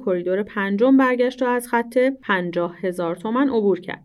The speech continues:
نوسان قیمت دلار طی هفته ادامه داشت و تا اواخر هفته دلار رو به خط پنجاه و یک هزار تومان رسوند. این روند بازار طلا و سکه رو هم متأثر کرد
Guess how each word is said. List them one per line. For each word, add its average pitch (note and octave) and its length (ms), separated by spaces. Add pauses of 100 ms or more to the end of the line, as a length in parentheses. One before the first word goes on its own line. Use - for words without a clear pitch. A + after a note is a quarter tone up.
نوسان F4+ 440
قیمت C#4 360
دلار A#3 340
طی A#3 280
هفته A3 420
ادامه A3 460
داشت - 340
و F3+ 100
تا F3+ 220
اواخر F#3 300
هفته F#3+ 340
دلار F#3+ 380
رو A#3 200
به F#3+ 120
خط F3 320
پنجاه F3 420
و E3 60
یک E3+ 240
هزار F3 300
تومان F#3+ 400
رسوند. - 460
این C4+ 180
روند C4+ 320
بازار B3+ 340
طلا A3+ 360
و A3+ 40
سکه A3+ 400
رو D#4 100
هم C#4+ 260
متأثر G#3 640
کرد F3 340